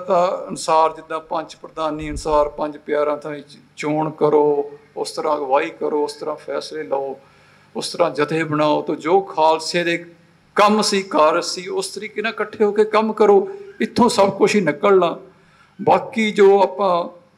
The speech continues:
ਹੁਣ ਦੇਖ ਰਹੇ ਹਾਂ, ਗੱਲਾਂ ਬਹੁਤ ਹੋ ਰਹੀਆਂ, ਦਾਅਵੇ ਬਹੁਤ ਹੋ ਰਹੇ ਆ,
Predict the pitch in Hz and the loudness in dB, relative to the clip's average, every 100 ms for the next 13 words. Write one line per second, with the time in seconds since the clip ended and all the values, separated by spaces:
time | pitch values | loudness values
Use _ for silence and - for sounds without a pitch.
0 | _ _ 175 165 175 185 185 190 196 190 | _ _ -12 -4 -2 -2 -2 -2 0 0
1 | 170 180 180 175 - 151 - 147 170 170 | 0 2 2 2 2 0 0 -2 -2 -4
2 | 170 170 156 147 160 175 170 143 175 143 | -6 -8 -2 0 0 -4 -6 -4 -4 -4
3 | 147 151 156 151 151 151 147 | -4 -4 0 0 2 0 -2